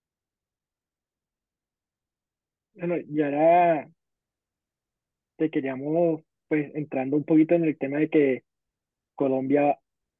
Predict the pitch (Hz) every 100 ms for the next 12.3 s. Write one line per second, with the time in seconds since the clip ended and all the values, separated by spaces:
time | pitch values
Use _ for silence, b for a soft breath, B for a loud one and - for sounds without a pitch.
0 | - 151 156 151 151 143 143 151 151 143
1 | - 143 139 139 135 - - 135 127 -
2 | 139 135 135 131 _ _ 139 127 123 -
3 | 143 135 131 - _ _ _ _ _ _
4 | _ 151 143 - 143 143 170 147 - -
5 | - 165 165 165 - 165 165 160 156 151
6 | 160 151 135 139 135 170 139 139 143 143
7 | 175 - _ _ _ _ _ _ 170 160
8 | 151 143 139 139 139 156 165 135 143 139
9 | 156 143 165 156 - 139 139 139 - 156
10 | 156 143 135 139 147 165 156 127 143 139
11 | 165 151 143 139 135 - 127 120 120 120
12 | 135 127